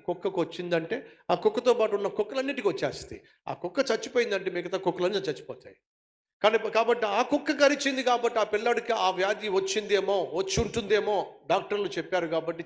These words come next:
చెప్పింది ఏమిటంటే, "రాబోయే పదకొండు రోజులు మీరు ఇంట్లోంచి బయటికి రావడానికి వీల్లేదు" అని చెప్పి ఆ ఇంటికి ఒక జెండా పాతేశాడు.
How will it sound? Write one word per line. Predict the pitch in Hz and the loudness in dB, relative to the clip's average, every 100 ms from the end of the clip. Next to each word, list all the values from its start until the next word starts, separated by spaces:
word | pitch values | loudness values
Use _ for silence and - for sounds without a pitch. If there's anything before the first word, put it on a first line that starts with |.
| - | 0
చెప్పింది | 214 277 240 | 0 0 2
ఏమిటంటే, | 214 185 170 147 151 - - _ _ 156 | 2 2 -2 0 -2 -4 -10 _ _ 6
"రాబోయే | 214 302 311 285 | 8 10 8 8
పదకొండు | 233 226 233 233 | 6 2 2 2
రోజులు | 208 208 226 214 | 4 4 4 0
మీరు | 196 190 | 2 2
ఇంట్లోంచి | 190 190 214 - | 0 0 0 2
బయటికి | 170 180 185 175 | 0 0 2 0
రావడానికి | 170 165 160 139 | 2 2 -2 0
వీల్లేదు" | 147 233 254 254 294 311 - - - - | 2 4 6 4 4 2 -2 -18 -16 -4
అని | 226 277 | -2 0
చెప్పి | 226 202 202 180 - - - | 0 0 0 -4 -4 -10 -2
ఆ | 160 | 2
ఇంటికి | 180 226 202 240 214 | 2 2 -2 -4 0
ఒక | 190 185 | 0 0
జెండా | 156 180 202 208 | 2 2 6 4
పాతేశాడు. | 180 165 156 - | 4 -2 -4 -10